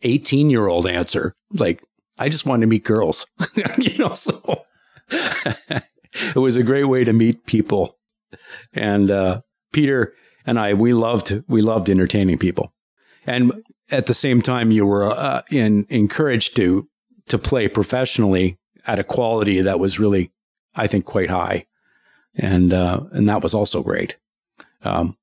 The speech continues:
you know, there's the usual learning curves. Uh, you, you experience sometimes you play a place and nobody's listening. That's hard to get through the night. Um, but that doesn't, didn't happen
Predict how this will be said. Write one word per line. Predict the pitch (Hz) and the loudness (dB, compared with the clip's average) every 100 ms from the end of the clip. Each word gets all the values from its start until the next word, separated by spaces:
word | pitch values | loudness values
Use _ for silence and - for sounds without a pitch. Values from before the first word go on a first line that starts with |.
| - | -2
you | 185 | 0
know, | 87 107 | 2 2
there's | 120 123 - | 2 2 0
the | - 139 | 0 2
usual | 131 127 127 117 107 | 4 2 2 2 2
learning | 110 110 104 | 2 0 0
curves. | - 117 104 95 101 | 0 0 2 2 0
Uh, | 104 - 123 120 - | 0 -2 -8 -6 0
you, | 120 | 0
you | 117 123 | 2 2
experience | 117 - 127 110 104 | 2 0 0 2 0
sometimes | 117 104 117 113 - | 0 0 2 2 0
you | |
play | - 110 110 | 0 0 0
a | |
place | - 117 120 - | 0 0 0 2
and | 107 | 2
nobody's | 104 101 95 | 4 2 2
listening. | 98 117 127 101 107 _ _ _ | 0 0 0 0 -2 _ _ _
That's | 120 110 | -4 -2
hard | 117 98 76 - _ - | -2 -2 -2 -6 _ -2
to | |
get | 107 104 | 0 0
through | - 95 | 0 2
the | 85 | 2
night. | 76 - _ _ _ _ _ _ _ | -2 -4 _ _ _ _ _ _ _
Um, | - 50 - 92 | -2 0 0 -2
but | - | -2
that | 131 120 | 0 0
doesn't, | 120 104 107 - | 0 2 0 0
didn't | 127 120 104 | 0 2 2
happen | 113 95 - | 0 -2 0